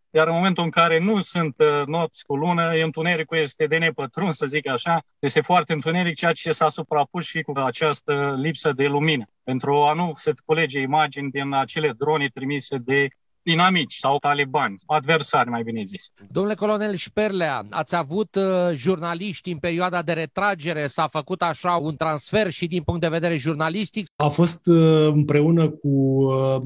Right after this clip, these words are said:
Speaker 3: acest, uh, ultim contingent, uh, un redactor de la Observatorul Militar, uh, Lucian Irimia. El este cel care a asigurat,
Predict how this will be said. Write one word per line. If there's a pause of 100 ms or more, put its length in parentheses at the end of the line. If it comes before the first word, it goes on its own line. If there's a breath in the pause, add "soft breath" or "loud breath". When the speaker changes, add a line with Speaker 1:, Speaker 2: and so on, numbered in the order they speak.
Speaker 3:
acest,
uh,
ultim
contingent,
uh, (200 soft breath)
un
redactor
de
la
Observatorul
Militar,
uh,
Lucian
Irimia. (220 loud breath)
El
este
cel
care
a
asigurat,